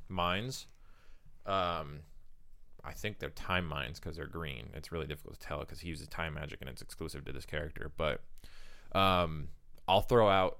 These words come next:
Dorian's Dispel 'cause I put that on him and I put it pretty maxed out on him, and it doesn't happen fast enough. The explosion happens, then his Dispel goes off every single time. So, like, he'll put the mines out.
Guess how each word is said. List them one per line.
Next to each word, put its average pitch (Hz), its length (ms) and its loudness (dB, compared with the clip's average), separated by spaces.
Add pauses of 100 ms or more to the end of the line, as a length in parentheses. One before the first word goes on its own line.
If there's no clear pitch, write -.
Dorian's 95 480 4
Dispel 87 760 4 (140)
'cause - 80 -12
I 85 80 4
put 92 200 0
that 87 140 4
on 85 140 4
him 85 120 0
and 80 80 0
I 78 40 0
put 85 200 0
it 78 60 -4
pretty 82 220 0
maxed 82 300 2
out 85 140 4
on 76 100 0
him, 78 220 -2
and 78 400 -2 (920)
it 107 100 4
doesn't 104 200 4
happen 95 280 6
fast 95 300 6
enough. 76 160 -2
The 87 80 2
explosion 101 420 4
happens, 98 380 4
then 95 140 2
his 85 100 0
Dispel 85 300 0
goes 80 160 -2
off 76 140 0
every 85 240 0
single 85 220 -4
time. 78 240 -4
So, 87 100 -4
like, 80 160 0
he'll 101 120 2
put - 240 4
the 101 60 0
mines 92 380 0
out. 85 320 4